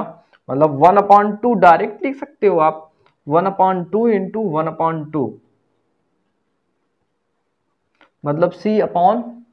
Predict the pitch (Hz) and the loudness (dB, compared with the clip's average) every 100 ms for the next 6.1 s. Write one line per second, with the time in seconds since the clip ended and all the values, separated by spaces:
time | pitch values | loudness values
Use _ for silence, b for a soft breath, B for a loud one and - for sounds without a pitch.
0 | _ _ - 135 143 156 190 - 175 170 | _ _ -10 -6 -4 -4 -8 -8 -8 -6
1 | 151 147 151 131 143 170 165 202 _ _ | -6 -6 -4 -2 -2 -4 -10 -16 _ _
2 | _ _ _ _ _ _ _ _ _ _ | _ _ _ _ _ _ _ _ _ _
3 | 135 143 180 - _ _ _ - 156 151 | -2 0 -2 -8 _ _ _ -6 -4 -4
4 | 135 127 139 156 - 156 156 123 123 - | -2 -2 -2 -8 -8 -6 -4 -6 -12 -20
5 | _ _ _ _ _ _ - - - - | _ _ _ _ _ _ -20 -20 -18 -18